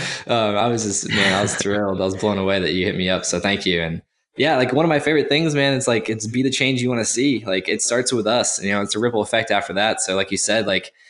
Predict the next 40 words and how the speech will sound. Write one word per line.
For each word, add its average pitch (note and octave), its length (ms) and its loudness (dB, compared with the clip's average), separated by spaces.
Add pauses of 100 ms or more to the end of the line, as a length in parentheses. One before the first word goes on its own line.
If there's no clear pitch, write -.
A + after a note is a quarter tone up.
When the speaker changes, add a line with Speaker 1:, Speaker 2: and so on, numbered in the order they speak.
(200)
Speaker 1:
just A2+ 160 0
showing A#2+ 460 2
up G#2+ 220 0
every G2+ 260 0
day, G2 540 0
how - 160 -2
you, F2+ 320 -2
not, C#3+ 340 0
not C3 140 0
to A#2 40 -4
be G2+ 80 0
perfect, - 440 -2
but G#2 100 0
how C3 160 0
you A2 220 0
want, G2 360 -2 (580)
that, G#2+ 280 0
that G#2 160 0
speaks - 380 -4
volume, F#2 340 0
man. F2+ 140 0
And F#2+ 80 0
that, A2 220 0
that G#2 160 2
adds F2+ 280 0
up. F#2 200 0
So F2+ 420 -2
that's F#2+ 180 -6
what F#2+ 120 0
I F2 80 2
always F2 200 0
love F2+ 140 -2
saying, F#2 300 0
be F#2+ 80 0
the F#2 80 -2
change F2+ 280 -2
you F2+ 80 -2
wanna F2+ 140 -2
see. F#2 320 0
And E2+ 180 -6